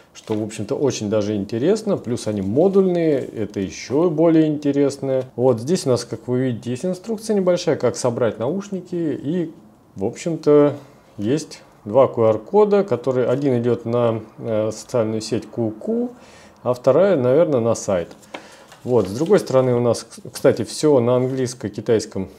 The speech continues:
языке. А с другой стороны у нас продолжается инструкция по сборке. Чем они, э, примечательны, данные наушники? Это, ну, во-первых, это у нас проводные вкладыши, а во-вторых, они у нас модульные. То есть, э,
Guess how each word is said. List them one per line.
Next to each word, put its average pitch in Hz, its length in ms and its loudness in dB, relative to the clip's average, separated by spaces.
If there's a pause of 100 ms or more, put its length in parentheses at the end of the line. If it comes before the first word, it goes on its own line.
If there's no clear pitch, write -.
(120)
языке. 147 580 -2 (220)
А 120 220 2
с - 20 0
другой 139 220 2
стороны 120 240 -4
у - 20 -2
нас 110 80 -4
продолжается 113 960 2 (460)
инструкция 123 520 -4
по 117 280 0
сборке. 131 640 -2 (180)
Чем 185 280 0
они, 143 280 0 (460)
э, 110 260 -4
примечательны, 110 720 -2
данные 104 500 -2
наушники? 196 600 -2
Это, 117 560 -2 (100)
ну, 139 220 0
во-первых, 104 480 -2
это 95 160 -14
у - 20 -6
нас 101 80 -8
проводные 113 600 -4
вкладыши, 196 760 -2
а 104 80 2
во-вторых, 135 460 2
они 120 160 -2
у 135 60 0
нас 120 200 -2
модульные. 95 500 -2
То 113 160 -6
есть, 123 300 -2
э, 117 340 2